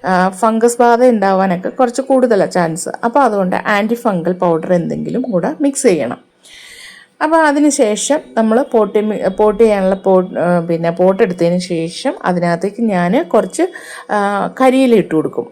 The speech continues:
ഉണക്ക കരിയില ഇട്ട് കൊടുത്തതിന്, ആ, രണ്ട് കാരണങ്ങളാണ്. ഒന്ന് ചെടി ചട്ടിയുടെ വെയിറ്റ് കുറയാൻ, രണ്ട് അത് കുറച്ച് കഴിഞ്ഞ് ദ്രവിച്ച്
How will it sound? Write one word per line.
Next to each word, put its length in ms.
ഉണക്ക 260
കരിയില 320
ഇട്ട് 220
കൊടുത്തതിന്, 460
ആ, 480
രണ്ട് 380
കാരണങ്ങളാണ്. 640
ഒന്ന് 520
ചെടി 340
ചട്ടിയുടെ 500
വെയിറ്റ് 420
കുറയാൻ, 500
രണ്ട് 460
അത് 400
കുറച്ച് 400
കഴിഞ്ഞ് 440
ദ്രവിച്ച് 460